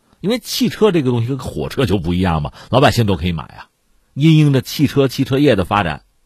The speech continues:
私家车流行，然后这公路又普及，而且美国它地方大嘛，国土面积大，搞机场就可以，几万个机场，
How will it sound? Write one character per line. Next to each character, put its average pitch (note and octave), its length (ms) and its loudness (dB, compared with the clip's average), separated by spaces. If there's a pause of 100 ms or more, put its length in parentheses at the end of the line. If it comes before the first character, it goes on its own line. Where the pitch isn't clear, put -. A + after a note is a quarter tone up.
(120)
私 - 220 -8
家 D3+ 160 0
车 D3 160 0
流 C3+ 160 4
行， A#2+ 240 -4 (240)
然 F2+ 260 -6
后 G2 120 -2
这 D#2+ 80 -6
公 D3 220 6
路 A#2 120 2
又 F2 80 -2
普 - 180 -18
及， - 200 -18 (480)
而 B2+ 160 0
且 B2 160 2
美 F2+ 180 0
国 F#2+ 160 0
它 A2+ 80 0
地 B2+ 160 -2
方 G#2+ 160 0
大 C3+ 260 2
嘛， - 180 -10 (460)
国 E3+ 200 4
土 A#2 120 -2
面 C#3+ 220 2
积 B2+ 140 -2
大， A#2+ 160 0
搞 F#2 160 -2
机 D#3+ 160 -2
场 D2+ 180 -6
就 E2+ 60 -4
可 F2 160 -4
以， F#2+ 80 -2
几 G2+ 160 -6
万 A2+ 160 0
个 A2 40 -2
机 G#2 140 -4
场， D#2 180 -8